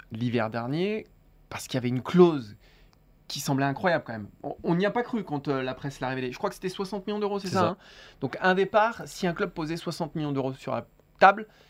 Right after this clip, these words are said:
Speaker 1: sachant qu'il en valait déjà,
Speaker 2: Beaucoup plus.
Speaker 1: j'allais
Speaker 2: Le
Speaker 1: dire le double, mais
Speaker 2: Peut-être même le triple.
Speaker 1: c'est peut-être même le triple.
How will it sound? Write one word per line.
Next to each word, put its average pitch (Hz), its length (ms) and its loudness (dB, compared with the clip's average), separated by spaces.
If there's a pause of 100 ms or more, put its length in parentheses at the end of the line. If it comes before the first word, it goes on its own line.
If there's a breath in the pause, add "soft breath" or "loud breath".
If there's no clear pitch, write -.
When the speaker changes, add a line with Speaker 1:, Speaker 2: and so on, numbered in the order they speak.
Speaker 1:
sachant - 340 0
qu'il 175 180 -4
en 160 80 2
valait 156 220 0
déjà, 185 420 2 (480)
Speaker 2:
Beaucoup 101 200 -8
plus. - 120 -20 (120)
Speaker 1:
j'allais 143 180 4
Speaker 2:
Le 143 80 -2
Speaker 1:
dire 151 140 -2
le 147 80 -2
double, 170 340 -2 (120)
mais 131 180 -6
Speaker 2:
Peut-être 139 160 0
même 113 140 0
le 104 60 -2
triple. - 220 -12
Speaker 1:
c'est - 160 -2
peut-être - 420 0
même 160 220 0
le 139 80 0
triple. 233 340 -4